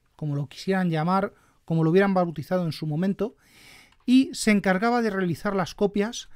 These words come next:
de un disco a otro o de un dispositivo a otro. En este caso, la sintaxis es muy sencilla. D D y F, ¿vale? Disco de entrada o, o,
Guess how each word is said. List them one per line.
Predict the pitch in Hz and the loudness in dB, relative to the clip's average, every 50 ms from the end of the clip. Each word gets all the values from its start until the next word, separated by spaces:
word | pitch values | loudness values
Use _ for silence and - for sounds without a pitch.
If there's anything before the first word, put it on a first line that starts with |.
| - - - - | -20 -20 -18 -14
de | 165 151 180 202 | -4 0 2 2
un | 220 214 | 4 2
disco | 196 226 208 - - - 247 262 285 - - | 2 0 -4 -4 -4 -4 -4 -4 -6 -8 -10
a | - 160 165 | -6 -4 -2
otro | 175 156 - 139 131 | -2 -4 -4 -8 -8
o | 151 165 165 | -6 -6 -2
de | 175 | 0
un | 190 208 | 0 0
dispositivo | 208 208 - - 180 139 156 156 - 214 214 226 233 233 - _ | -2 -2 -4 -6 -8 -8 -8 -6 -6 -4 -2 -2 -2 -2 -4 _
a | - 139 135 | -8 -6 -6
otro. | 131 120 - - - 110 - _ _ _ _ _ _ _ _ _ _ _ _ _ _ _ - - _ - - - - - - - _ _ _ _ _ _ _ _ - - _ - - | -6 -6 -8 -10 -16 -20 -20 _ _ _ _ _ _ _ _ _ _ _ _ _ _ _ -20 -20 _ -20 -20 -20 -20 -20 -20 -20 _ _ _ _ _ _ _ _ -20 -20 _ -14 -4
En | - 190 | 0 0
este | 247 254 - 285 | 2 2 2 0
caso, | 262 320 311 - 320 349 392 | 0 0 0 2 0 0 0
la | 339 208 | -2 -4
sintaxis | - 143 165 147 185 180 - - 240 196 | -2 -4 -4 -2 -2 -4 -4 -4 -4 -4
es | 208 190 156 | -4 -2 -2
muy | 165 156 | -2 -2
sencilla. | - - 135 117 - - 135 123 123 123 123 117 - _ | -4 -6 -8 -10 -10 -10 -10 -10 -8 -10 -10 -12 -10 _
D | 175 160 185 190 | -2 0 2 2
D | 185 202 240 311 392 - _ _ _ _ _ _ _ _ _ _ _ _ _ _ _ _ _ _ _ _ _ _ _ _ _ _ _ _ _ _ _ _ _ _ _ - - - - - - | 4 4 2 2 0 -4 _ _ _ _ _ _ _ _ _ _ _ _ _ _ _ _ _ _ _ _ _ _ _ _ _ _ _ _ _ _ _ _ _ _ _ -20 -18 -18 -20 -8 -2
y | - 190 196 | 2 4 4
F, | 226 226 - - 311 381 415 _ _ _ _ _ _ _ _ _ _ _ _ _ _ _ | 4 4 2 -2 -2 -2 -4 _ _ _ _ _ _ _ _ _ _ _ _ _ _ _
¿vale? | 170 165 165 196 285 392 320 | -4 -2 -2 -2 -4 -4 -6
Disco | 208 170 139 175 - - - 156 | -8 -6 -4 -4 -4 -4 -4 -4
de | 147 151 | -4 -2
entrada | 156 143 - 233 254 285 359 415 - _ _ - | -2 -2 0 0 0 0 0 -2 -8 _ _ -6
o, | 160 156 139 131 - - 202 | -4 -4 -4 -4 -8 -8 -4
o, | 160 151 151 151 151 151 151 139 | -2 -2 0 0 0 0 -2 -4